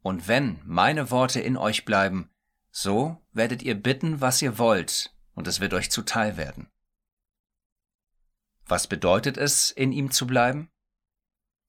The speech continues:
Erster Johannes zwei, Vers sechs. Wer sagt, dass er in ihm bleibt, der ist verpflichtet, auch selbst so zu wandeln, wie jener gewandelt ist. Ihr wisst wahrscheinlich, wohin das Ganze erneut führt, nämlich zu der Frage,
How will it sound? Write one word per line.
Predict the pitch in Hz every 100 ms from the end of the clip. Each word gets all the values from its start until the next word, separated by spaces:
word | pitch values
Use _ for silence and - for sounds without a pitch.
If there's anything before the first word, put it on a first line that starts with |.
| _ _ -
Erster | 101 - 156
Johannes | 127 131 123 -
zwei, | - - 95 85
Vers | - 92
sechs. | 104 92 - - - _ _ _ _ _ _ _ _ _ -
Wer | 101
sagt, | 95 104 143 - - -
dass | 113
er | 104 -
in | 151
ihm | 151 120
bleibt, | 101 98 80 - - - - -
der | 95
ist | 98
verpflichtet, | - 135 - 135 143 - 98 - - -
auch | 104 123
selbst | - 135 139 -
so | 135
zu | 123 131 107
wandeln, | 123 135 110 82 71 - _
wie | 87
jener | 82 98 95
gewandelt | 101 98 107 92 -
ist. | - - - - _ _ _ _ _ _ _ _ _ _ _ _ _ _ _ _ -
Ihr | 113
wisst | 143 -
wahrscheinlich, | 131 127 110 87 80
wohin | 92 107
das | 98 -
Ganze | 107 - 107
erneut | 107 120 127
führt, | - 117 90 - -
nämlich | 101 101
zu | - 117
der | 107
Frage, | - 113 120 131 135